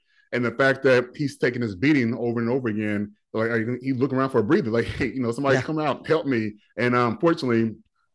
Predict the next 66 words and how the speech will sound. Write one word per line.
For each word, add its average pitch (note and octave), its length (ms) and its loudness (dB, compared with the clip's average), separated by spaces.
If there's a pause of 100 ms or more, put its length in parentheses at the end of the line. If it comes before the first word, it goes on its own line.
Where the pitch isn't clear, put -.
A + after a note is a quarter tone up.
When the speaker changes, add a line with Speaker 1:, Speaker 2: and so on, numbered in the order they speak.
(200)
Speaker 1:
like, G#2 280 -8
Leaky A2 300 -2
Black, A2+ 380 4
he, A2 260 -4
he A#2+ 160 -8
kept A#2 240 0
hitting A#2 200 0
that A2 180 -2
corner A#2 260 2
three. B2 220 2
And A#2+ 80 2
I'm A2+ 80 -2
like, G#2+ 160 -4
Speaker 2:
Mm-hmm. B2 240 -4 (100)
Speaker 1:
"Why C3 400 2
are B2 160 0
y'all A#2 140 0
leaving A#2+ 260 -2
this A#2+ 120 -4
guy A#2+ 260 0
open?" A#2+ 420 0
And G#2 120 -4
then, G#2+ 180 -2
uh, G#2 140 0
Davis, A2+ 360 0
R G#2+ 100 0
J G#2+ 120 -2
Davis, G#2 360 -2 (380)
wound A2+ 160 0
up G#2 60 -4
hitting A#2+ 120 -2
some F2+ 180 -10 (100)
tough, - 400 0 (240)
uh, G2+ 400 4
step - 260 2
back A#2+ 240 2
threes B2+ 460 4
and A2 80 -2
some, A2 160 -8
some G#2 160 -8
shots C3+ 320 -2
and G#2+ 100 0
everything. G#2 260 2
So A2 140 0
I'm A#2+ 100 0
like, G2+ 200 0 (320)
"We A#2+ 80 0
just C3 140 -2
need C3 180 6
some A#2+ 240 -6
kind A#2 200 -4
of G#2 60 -6
separation." G#2 640 0
And G2+ 160 -6
every A#2+ 200 2
time B2+ 280 2
we B2+ 120 2
had, B2 220 4
like, A#2 140 0
you A#2 80 -2
know, A2+ 100 2
something C3 360 -8
going C3 220 2
on C#3+ 160 -2
for C#3 200 2
us, D3 160 -2